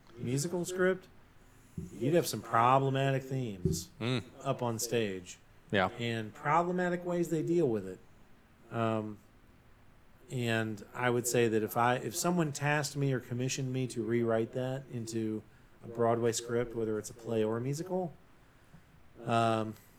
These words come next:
Speaker 1: frankly, I think the movie's pretty whitewashed, even though it's got a couple of minority characters
Speaker 2: Yeah.
Speaker 1: who are, who figure into it, but otherwise, I think you'd have to, you'd have to change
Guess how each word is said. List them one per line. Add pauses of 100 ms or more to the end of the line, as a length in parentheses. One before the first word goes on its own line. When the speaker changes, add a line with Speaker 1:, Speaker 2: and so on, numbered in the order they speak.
(640)
Speaker 1:
frankly,
I
think
the
movie's
pretty
whitewashed, (760)
even
though
it's
got
a
couple
of
minority
characters (100)
Speaker 2:
Yeah. (760)
Speaker 1:
who
are,
who
figure
into
it,
but (420)
otherwise, (1700)
I
think
you'd
have
to, (500)
you'd
have
to
change